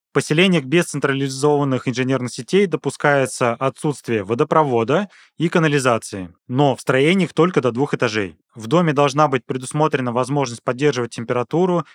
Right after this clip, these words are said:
не ниже восемнадцати градусов круглый год. Что по документам на дачу? На дачу нужно будет оформить в обязательном порядке технический паспорт, который изготавливается в Б Т И, после чего дача переоформляется в индивидуальный жилой дом,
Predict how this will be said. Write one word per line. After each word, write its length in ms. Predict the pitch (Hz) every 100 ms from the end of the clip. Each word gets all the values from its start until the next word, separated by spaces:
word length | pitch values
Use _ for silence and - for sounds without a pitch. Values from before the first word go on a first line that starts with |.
| _
не 120 | 135
ниже 240 | 143 156 123
восемнадцати 580 | 120 120 127 123 -
градусов 480 | 110 139 165 151 131
круглый 320 | - 147 139
год. 260 | 113 107 - _ _
Что 220 | - 190
по 100 | 190
документам 480 | 170 165 151 170 151
на 100 | 151
дачу? 380 | 143 110 - 82 -
На 160 | 131
дачу 300 | 131 196 -
нужно 320 | 160 180 156 135
будет 320 | 156 135 120
оформить 480 | 127 156 131 117 113
в 60 |
обязательном 500 | 131 147 147 123 117
порядке 400 | 113 127 120 -
технический 540 | 120 - 156 139 - 131
паспорт, 400 | 120 113 - -
который 320 | 143 147 147
изготавливается 720 | 135 143 147 143 143 139 -
в 40 |
Б 100 | 131
Т 120 | 147 143
И, 200 | 139 135 _ _ -
после 280 | 165 175
чего 520 | 156 160 147 147 120 107
дача 400 | 113 147 202 -
переоформляется 840 | - 135 131 143 135 139 120 - 113
в 120 | 131
индивидуальный 500 | 135 147 147 151 123
жилой 300 | 117 131 127
дом, 400 | 110 110 117